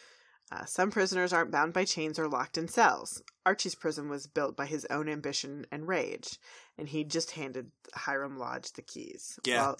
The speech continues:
Speaker 2: I, I just, I never trusted them to,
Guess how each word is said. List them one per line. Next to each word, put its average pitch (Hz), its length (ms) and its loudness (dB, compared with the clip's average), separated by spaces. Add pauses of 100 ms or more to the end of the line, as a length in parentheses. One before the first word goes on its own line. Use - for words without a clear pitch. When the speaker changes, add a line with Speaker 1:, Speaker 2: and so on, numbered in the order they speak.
Speaker 2:
I, 120 260 2
I 123 100 0
just, 117 360 -2
I 131 100 4
never 147 440 6
trusted 151 580 4
them 117 540 -2
to, 120 200 2